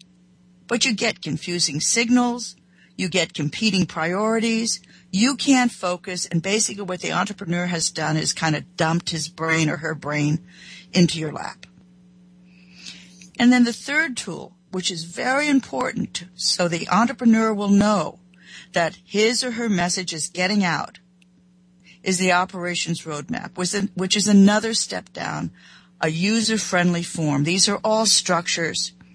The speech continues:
and they are part of creating structure or an architecture for our leadership so that the leadership becomes what I call visual. So that's the way I would respond <laughs> to,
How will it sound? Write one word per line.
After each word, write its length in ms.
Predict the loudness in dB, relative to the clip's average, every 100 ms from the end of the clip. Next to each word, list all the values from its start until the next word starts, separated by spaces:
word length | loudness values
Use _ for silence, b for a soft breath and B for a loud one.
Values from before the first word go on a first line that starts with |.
| B B B B B
and 160 | 2 4
they 160 | 4 2
are 140 | 0
part 460 | -2 -2 0 0 -2
of 360 | -4 -4 -6 -12 b b b _
creating 840 | -2 2 4 4 4 2 0 -2 -6
structure 640 | -6 -2 -2 -2 -2 -6
or 220 | -8 -8
an 80 | -6 -2
architecture 680 | -2 -4 -6 -6 -4 -6
for 400 | -6 -8 -4 -2 0
our 160 | 0
leadership 600 | 2 2 0 -2 -4 -8 -14 b b b
so 200 | -4 -2
that 200 | 0 -2
the 80 | -2
leadership 500 | -4 -2 -2 -2 -4
becomes 440 | -8 -4 -2 -2 -2
what 120 | -6
I 120 | -6
call 220 | -4 -6
visual. 440 | -2 -2 -2 -6 -12 _ _ _ _ _ -20 -20 -8 -6 B B B
So 180 | 0 0
that's 340 | 4 2 0 -4
the 100 | -2
way 180 | 0
I 160 | 0 -2
would 280 | -4 -6 -8
respond 760 | -6 -6 -4 -2 2 2 2 -2
<laughs> 0 |
to, 360 | 0 0 -4